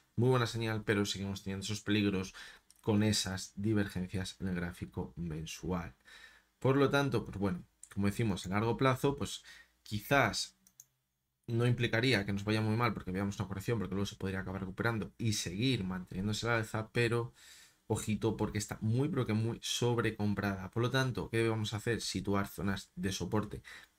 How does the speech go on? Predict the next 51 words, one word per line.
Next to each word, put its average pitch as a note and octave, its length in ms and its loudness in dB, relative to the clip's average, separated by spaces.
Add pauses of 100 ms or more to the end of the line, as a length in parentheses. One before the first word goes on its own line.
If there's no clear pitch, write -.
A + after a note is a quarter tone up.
La F#2+ 180 0
primera A2+ 300 4
de B2+ 100 4
ellas, A#2 420 2
los F#2+ 220 -2
uno G2+ 160 2
con G2+ 140 0
treinta F#2+ 280 -6
y G2 40 -4
dos, F#2+ 340 -6 (280)
que F#2+ 100 -4
eran G2 100 0
los G2+ 160 -2
antiguos F#2+ 420 -2
máximos. G2 440 -4
Fijaros G#2+ 280 -2
como G2+ 200 0
ya A2 220 2
de G2+ 300 0 (240)
hasta - 280 -6
esa G#2 160 -2
zona A#2+ 440 -2 (1000)
ya G#2 180 2
tendríamos G#2 400 0
una G2+ 120 0
caída G#2+ 440 -2
del G2 180 -2
siete - 260 -2
por - 160 -8
ciento, F2+ 300 -6 (400)
un G#2 80 -6
poquito G2 300 0
más, F#2+ 340 -8
siete G#2+ 260 -2
y - 20 2
medio F#2+ 240 0
por F#2 140 -8
ciento. F2+ 300 -8 (480)
Solo D#3+ 240 4
hasta B2 160 0
el G#2+ 60 2
antiguo G2 420 0
máximo, G#2 380 0
es G2 60 0
decir, G#2+ 260 -2
lo G2+ 100 2
que G2+ 80 -2
sea A#2 360 2
una A2+ 200 0
simple G#2+ 400 -2
corrección. F#2 540 -4